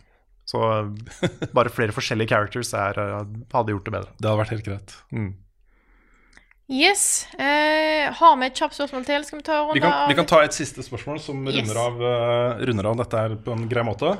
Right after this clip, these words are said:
Speaker 3: Mhm.
Speaker 2: <clears throat> Eh, spørsmålet er fra Emil Brennhaug, og, eh, han spør: «Hvordan ser dere for dere fremtidens etere,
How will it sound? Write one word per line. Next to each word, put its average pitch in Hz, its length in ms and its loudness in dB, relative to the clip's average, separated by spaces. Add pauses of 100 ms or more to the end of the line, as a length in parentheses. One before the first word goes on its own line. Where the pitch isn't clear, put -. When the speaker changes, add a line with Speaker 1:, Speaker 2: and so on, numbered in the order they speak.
(100)
Speaker 3:
Mhm. 180 880 0
Speaker 2:
<clears throat> - 40 -20 (260)
Eh, 127 140 2
spørsmålet 139 380 0
er - 20 -4
fra 139 240 0
Emil 139 480 0
Brennhaug, 147 540 2 (340)
og, 117 240 -4
eh, 127 240 0
han 127 140 -4
spør: 190 320 2 (440)
«Hvordan 127 300 4
ser 120 240 0
dere 127 180 0
for 135 140 -2
dere 120 160 0
fremtidens 175 640 -2
etere, 107 440 0